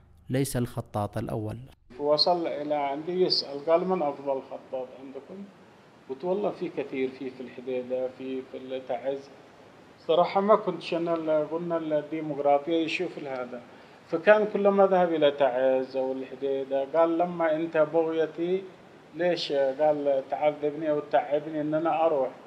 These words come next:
Speaker 2: فرجع إنه اختارني. كما قلت لك كانوا معظم الآن تلامذتنا الآن مبدعين، عادهم، آه، كانوا صغار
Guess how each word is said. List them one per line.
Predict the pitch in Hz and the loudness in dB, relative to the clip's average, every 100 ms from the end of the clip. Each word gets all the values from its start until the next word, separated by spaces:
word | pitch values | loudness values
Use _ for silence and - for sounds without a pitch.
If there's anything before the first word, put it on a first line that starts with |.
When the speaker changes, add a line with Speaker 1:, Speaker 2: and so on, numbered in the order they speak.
| - - - - - | -20 -20 -20 -20 -8
Speaker 2:
فرجع | 151 165 180 175 | -2 0 4 4
إنه | 180 202 | 4 4
اختارني. | - - 190 156 147 165 208 226 - - - - - - - - - | 2 6 8 10 8 4 0 -2 -12 -18 -20 -20 -20 -20 -20 -20 -2
كما | 165 180 | 2 4
قلت | 185 208 196 | 6 4 6
لك | 208 208 | 6 6
كانوا | 190 180 185 180 | 4 4 4 2
معظم | 185 185 175 170 | 2 4 4 4
الآن | 160 143 151 151 | 2 2 2 2
تلامذتنا | 151 151 156 156 143 147 143 | 4 8 8 6 2 0 0
الآن | 139 143 147 | 0 4 2
مبدعين، | 147 143 143 147 180 202 190 | 2 -4 -4 -2 2 0 -2
عادهم، | - 151 165 175 180 170 | 0 2 2 0 0 0
آه، | 160 151 147 139 131 127 - - | 2 2 2 -2 -6 -10 -14 -2
كانوا | 151 160 156 147 | 0 0 0 0
صغار | - 165 170 127 | 0 4 6 6